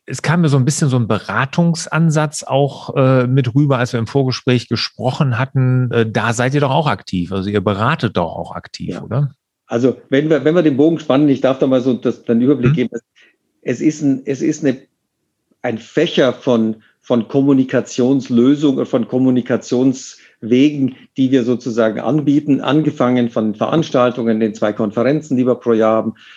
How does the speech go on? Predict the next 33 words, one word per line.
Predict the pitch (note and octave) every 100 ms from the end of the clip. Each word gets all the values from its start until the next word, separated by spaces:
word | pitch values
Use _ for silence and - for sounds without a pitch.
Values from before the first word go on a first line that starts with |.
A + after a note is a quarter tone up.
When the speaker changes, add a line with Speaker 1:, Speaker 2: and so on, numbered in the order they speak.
| - _ -
Speaker 2:
äh, | A2+
ab | A2+ A2+ -
diesem | B2 A#2+
Jahr | A2 A2
Unternehmertreffen, | G2+ A2 A2+ A2 G#2 - C3+ C3+ B2
die | A2
sind | A2+
im | G#2+
kleineren | G#2 B2 D3 B2+ B2+
Rahmen | A#2 A#2 A#2
regional. | A2+ G#2 A#2 A2+ A2+ A#2 - _
Dann | B2 B2+
gibt | A#2+ B2
es | C3+
diese | - A2 G#2+
Beratung. | A2 G2+ A2+ G2+ G2
Beratung | A#2+ A#2+ D#3+ D#3+ B2+
bedeutet, | A2 A2+ C3+ D3+ C3+ - - _ -
äh, | B2+ B2 B2 B2
ganz | B2+ B2
konkret, | C3+ G#2+ A#2 C3 D3 _ _
dass | B2 B2
wir | C#3 C3
uns | B2+ C3 C3 - _ _
je | - C3
nach | C#3 B2+
Bedarf | B2 G#2 B2+ C#3 -
mit | B2
den | B2 A2+
Systemen | G#2+ - A#2+ C3 B2+ A#2+ -
regelmäßig, | A#2+ C3+ B2 A2+ A#2
unregelmäßig | C#3 C#3 B2 A#2+ A#2 G#2+ A2+ -
austauschen, | C#3+ D#3+ D#3+ B2+ B2+ C#3 C3